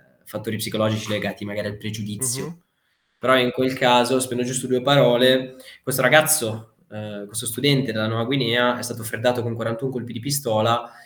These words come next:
Speaker 1: perché quando gli è stato chiesto di identificarsi, ehm, proprio a seguito di un caso di
Speaker 2: Sì.
Speaker 1: stupro, ehm, di cui lui tra l'altro non, non risultava coinvolto,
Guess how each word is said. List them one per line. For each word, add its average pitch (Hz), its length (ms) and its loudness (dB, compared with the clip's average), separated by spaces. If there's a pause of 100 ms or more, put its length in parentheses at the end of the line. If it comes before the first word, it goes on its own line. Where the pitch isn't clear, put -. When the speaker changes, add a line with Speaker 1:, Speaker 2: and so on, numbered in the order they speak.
(280)
Speaker 1:
perché 117 720 2
quando 123 180 0
gli 123 60 2
è - 20 -2
stato 120 200 -2
chiesto 123 240 -4
di 120 60 -6
identificarsi, 117 920 -2
ehm, 180 220 -4 (580)
proprio - 200 -20
a - 40 -4
seguito 123 400 -2
di 117 60 -2
un 110 120 -2
caso 117 300 0
di 107 280 -10
Speaker 2:
Sì. - 0 -
Speaker 1:
stupro, - 760 -4 (120)
ehm, 104 440 -12 (580)
di - 120 -12
cui 151 160 -2
lui 185 160 4
tra 117 140 -2
l'altro 143 240 0
non, 113 220 -2
non 117 100 -2
risultava 120 400 -2
coinvolto, 110 760 -4